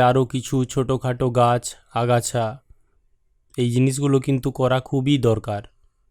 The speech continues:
তবেই রিয়ালিস্টিক লাগবে। মাটির পাড়টারও বাঁ দিকটা অনেক বেশি ডার্ক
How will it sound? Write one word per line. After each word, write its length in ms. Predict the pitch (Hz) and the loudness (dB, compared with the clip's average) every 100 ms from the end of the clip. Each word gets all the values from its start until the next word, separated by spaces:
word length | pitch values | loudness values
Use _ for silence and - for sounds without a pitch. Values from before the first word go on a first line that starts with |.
| _ _ _ _ _ _ _ | _ _ _ _ _ _ _
তবেই 300 | 123 127 147 | 0 2 4
রিয়ালিস্টিক 600 | 147 139 135 143 131 - 120 | 4 4 2 2 -4 -6 -2
লাগবে। 380 | 113 104 98 104 - _ _ _ _ _ _ _ _ _ _ _ _ _ _ _ _ _ - | -2 -2 -6 -12 -14 _ _ _ _ _ _ _ _ _ _ _ _ _ _ _ _ _ -2
মাটির 380 | 123 127 156 147 | 2 2 2 0
পাড়টারও 500 | - 139 143 147 147 | 4 4 4 4 4
বাঁ 240 | 131 127 135 | 4 4 4
দিকটা 320 | 139 - 147 | 0 2 4
অনেক 240 | 127 127 127 | 4 4 2
বেশি 240 | 127 123 139 | 0 0 -2
ডার্ক 340 | 120 120 123 | 2 2 2